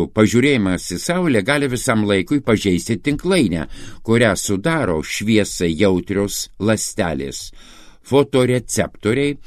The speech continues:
ir sukelti vadinamąją soliarinę retinopatiją. Paprastais žodžiais tariant, šviesos spinduliai gali išdeginti dalį tinklainės,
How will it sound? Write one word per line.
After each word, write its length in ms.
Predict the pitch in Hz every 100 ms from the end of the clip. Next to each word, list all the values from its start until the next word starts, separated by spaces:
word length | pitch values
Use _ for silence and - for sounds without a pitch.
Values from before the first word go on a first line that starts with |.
| - -
ir 200 | 135 127
sukelti 720 | - 165 185 190 165 - 87
vadinamąją 920 | 98 98 175 180 107 85 80 76 69 60 - -
soliarinę 960 | - - 120 101 110 147 151 139 135 123 117 - - -
retinopatiją. 1400 | - 107 147 - 127 127 120 113 - 65 - - - - - - - - - - - _ - - - - - - 131
Paprastais 800 | 131 175 170 - 208 165 - -
žodžiais 720 | - 80 101 90 90 110 -
tariant, 600 | - 143 147 147 139 - - -
šviesos 680 | - - 113 135 - 170 -
spinduliai 580 | - 104 87 92 131 123
gali 480 | 90 110 90 85 80 65 - -
išdeginti 920 | 120 98 76 135 147 135 139 120 87
dalį 300 | 107 104 98 -
tinklainės, 1040 | 117 107 87 85 85 76 78 71 -